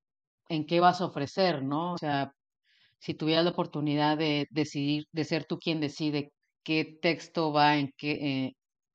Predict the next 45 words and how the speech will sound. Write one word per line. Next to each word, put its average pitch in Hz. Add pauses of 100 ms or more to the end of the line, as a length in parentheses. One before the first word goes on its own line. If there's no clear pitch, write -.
(120)
en 139
la 135
si-, 139
en 147
el 139
siguiente 147
número, 165 (340)
pues 196
tienes 208
que 175
pensar 165
si 156
va 151
a 143
ser 147
un 139
tema, 170
si 151
va 139
a -
ser 139 (140)
qué, - (260)
qué 165
va 156
a 147
ser, 139
¿no? 165 (840)
Y 170
eso 180
te, 151
a-, 139 (280)
te 156
obliga 165
a 160
estar 156
como 156
muy 151
pendiente 147
de 123
quién 156
está 151
escribiendo, 143
dónde 139
está -
escribiendo, 139